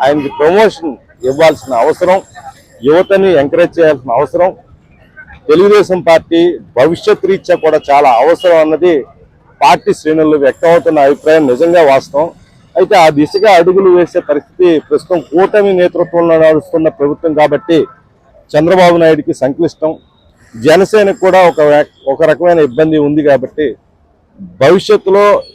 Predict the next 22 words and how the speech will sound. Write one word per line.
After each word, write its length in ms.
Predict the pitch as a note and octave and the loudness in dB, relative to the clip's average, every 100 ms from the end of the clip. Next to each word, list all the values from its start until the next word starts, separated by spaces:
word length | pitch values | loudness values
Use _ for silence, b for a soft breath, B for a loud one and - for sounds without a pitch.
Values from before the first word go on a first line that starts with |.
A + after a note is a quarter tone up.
| - - - | -20 -20 -6
ఈ 140 | D3+ | 0
అంశానికి 460 | F#3+ G3 G3 F3+ D#3 | 2 2 0 -2 0
సంబంధించి 720 | D3 D3 D3 D3+ - D#3 G2+ - - - _ _ | -2 -2 -2 -4 -4 -6 -6 -12 -20 -20 _ _
కాలం 380 | F3 F#3 G#3+ G3+ | 2 4 4 2
మాత్రమే 560 | F#3 F3+ F3 F#3+ F3+ - - _ _ _ _ | 0 0 -2 0 0 -2 -12 _ _ _ _
దీనికి 560 | C3 D#3+ D#3+ D#3+ D3 A2+ - - _ _ _ - | -2 -2 0 -2 -2 -4 -10 -20 _ _ _ -4
సమస్యకి 680 | D3+ E3+ - E3 E3+ E3+ - _ _ | -2 -2 -4 -6 -4 -4 -6 _ _
పరిష్కారాన్ని 600 | C#3 D#3+ - E3 D#3 D3 A#2 | -4 -4 -2 0 2 0 -4
చూపించే 300 | C3+ C#3+ C3 C#3 | -10 -10 -4 -2
అవకాశం 400 | C3+ C#3+ C3+ C#3+ | 0 -2 -4 -6
ఉంది. 240 | C#3+ F#3 - _ _ _ _ - | -2 -2 -2 _ _ _ _ -2
అయినప్పటికీ 540 | E3+ G#3 F#3+ F#3+ G#3+ A3 - _ _ | 2 2 0 0 2 0 -2 _ _
తెలుగుదేశం 520 | D3+ F3 G3 G3+ F3 E3 | -2 0 2 0 0 0
పార్టీ 520 | E3 D#3+ E3 E3 D#3 | 0 0 -2 0 0
మేధావి 480 | B2+ C3 E3 F#3+ F3 | 2 2 4 2 2
వర్గం 300 | D#3+ C#3+ D#3 | 0 -2 -6
సూచించిన 520 | D#3 C#3+ D3+ C3 C#3 | -8 -12 -12 -10 -6
విధంగా 420 | C3 C#3+ D3 A#2+ - - - - - | -2 -2 0 -2 -4 -16 -16 -12 -2
చంద్రబాబు 420 | C3+ E3+ F#3 F3 | 0 2 2 4
నాయుడు 420 | E3+ D#3+ D#3 D#3 | 2 2 0 0
గారు 280 | D#3 D#3+ F#3 | 2 2 0
ఇప్పుడు 380 | - - D3+ | -2 -4 -4